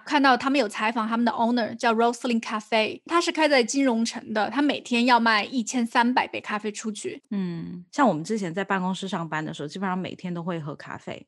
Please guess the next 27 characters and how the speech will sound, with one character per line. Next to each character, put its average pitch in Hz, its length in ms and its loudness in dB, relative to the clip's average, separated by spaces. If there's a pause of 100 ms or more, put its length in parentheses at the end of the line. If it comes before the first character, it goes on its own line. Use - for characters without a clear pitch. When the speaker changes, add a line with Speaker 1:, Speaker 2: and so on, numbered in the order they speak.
Speaker 2:
当 269 120 4
然 302 120 8
很 226 120 4
多 208 140 2
人 196 340 0
可 - 140 -4
能 156 100 0
会 214 120 2
在 226 120 2
公 202 220 0
司 214 160 -4
做， 196 300 -2
因 196 100 -4
为 208 80 -2
基 202 140 -4
本 190 80 -4
上 180 100 -2
每 180 140 -6
个 170 100 -4
公 170 220 -8
司 175 120 -6
也 160 60 -2
有 165 100 -4
咖 160 220 -10
啡 160 180 -6
机 156 240 -10
嘛。 156 200 -6